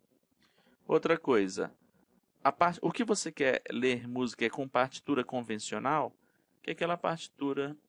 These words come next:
que tem as claves, os pentagramas, as figuras musicais,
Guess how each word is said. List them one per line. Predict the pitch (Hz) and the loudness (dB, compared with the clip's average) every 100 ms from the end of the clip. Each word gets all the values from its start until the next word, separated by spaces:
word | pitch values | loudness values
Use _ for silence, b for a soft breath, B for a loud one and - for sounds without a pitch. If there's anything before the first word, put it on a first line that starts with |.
| _ _ _ | _ _ _
que | - | -18
tem | - 113 110 | -6 -4 -4
as | 120 | -4
claves, | - 131 123 113 | 0 2 2 0
os | 107 - | -10 -10
pentagramas, | 104 107 123 123 110 107 104 107 | -8 -2 -2 0 -2 -2 -4 -6
as | - | -6
figuras | 113 110 110 | -6 -4 -6
musicais, | 113 113 120 123 101 95 - - | -8 -10 -6 -2 0 -2 -8 -12